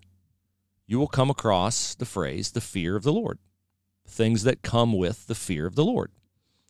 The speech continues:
What are some of those things, Bruce? Well, here you go. Proverbs eight thirteen. To fear the Lord, to reverence him, to esteem him, is to hate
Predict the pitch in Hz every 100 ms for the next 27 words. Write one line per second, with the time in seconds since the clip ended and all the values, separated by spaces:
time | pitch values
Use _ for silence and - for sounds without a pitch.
0 | - 120 135 - _ _ - 117 113 123
1 | 113 117 123 - 104 92 - - - -
2 | - - - 82 78 98 175 - _ _
3 | _ _ _ _ _ _ _ _ _ _
4 | _ _ _ _ - _ - 98 113 98
5 | 120 127 135 - 190 202 - _ _ _
6 | _ _ _ _ _ _ _ _ _ _
7 | _ _ _ _ _ _ _ _ _ _
8 | _ - 170 - 226 262 214 143 101 107
9 | 160 - - 92 85 95 - 95 110 107
10 | 98 - 92 85 82 131 170 _ _ _
11 | _ _ _ _ _ _ _ _ _ 135
12 | 131 - 131 113 135 160 220